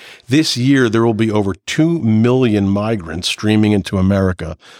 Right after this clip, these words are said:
over, which clearly is a wide open border. Now, White House Press Secretary Karine Jean-Pierre,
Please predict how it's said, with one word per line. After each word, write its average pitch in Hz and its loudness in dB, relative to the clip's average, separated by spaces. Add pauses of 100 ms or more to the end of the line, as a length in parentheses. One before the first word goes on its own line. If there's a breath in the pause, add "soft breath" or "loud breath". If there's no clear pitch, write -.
(480 loud breath)
over, 95 0
which 92 -4
clearly 110 0
is 90 -4
a 98 -4
wide 87 -6 (100)
open 87 -8 (380)
border. 165 -2 (460 loud breath)
Now, 107 0
White 135 2
House 123 -2
Press 120 -4
Secretary 98 -2
Karine 113 0
Jean-Pierre, 101 -2